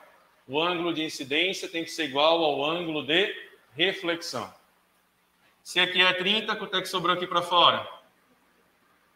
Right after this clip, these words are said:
Quem é o meu Rzinho?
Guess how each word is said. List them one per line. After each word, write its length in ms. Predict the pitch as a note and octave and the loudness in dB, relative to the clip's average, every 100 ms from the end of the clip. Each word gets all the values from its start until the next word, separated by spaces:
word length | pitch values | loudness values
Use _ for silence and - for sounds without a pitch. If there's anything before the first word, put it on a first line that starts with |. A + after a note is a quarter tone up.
| _ _ _ _ _ _ _ _ _ _ _ | _ _ _ _ _ _ _ _ _ _ _
Quem 440 | F#3 G#3 G#3+ G#3 | 4 8 8 10
é 120 | G3 | 8
o 80 | G3+ | 8
meu 140 | F#3+ F#3+ | 6 6
Rzinho? 600 | F#3 F#3 F#3 F#3+ B2+ | 6 4 4 4 4